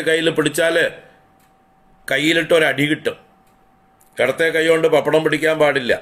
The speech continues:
ഇടത്തെ കൈ ഫ്രീ ആയിരിക്കണം, എപ്പോഴും ശുദ്ധമായിരിക്കണം. എന്തെങ്കിലും അത്യാവശ്യത്തിന് വേണ്ടി വന്നാൽ ഉപയോഗിക്കാനുള്ളതാണ്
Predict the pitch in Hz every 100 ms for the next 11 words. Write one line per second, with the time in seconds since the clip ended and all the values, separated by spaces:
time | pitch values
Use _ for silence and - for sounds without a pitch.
0 | - _ _ _ _ _ _ _ _ 120
1 | 131 160 156 156 160 139 143 165 160 151
2 | 135 147 123 120 104 - - _ _ _
3 | _ _ _ - 139 135 170 190 156 131
4 | 117 110 87 - _ _ _ _ _ _
5 | _ _ _ _ _ - 127 147 160 151
6 | 147 151 160 151 151 160 151 143 156 147
7 | 156 139 151 147 151 151 147 143 131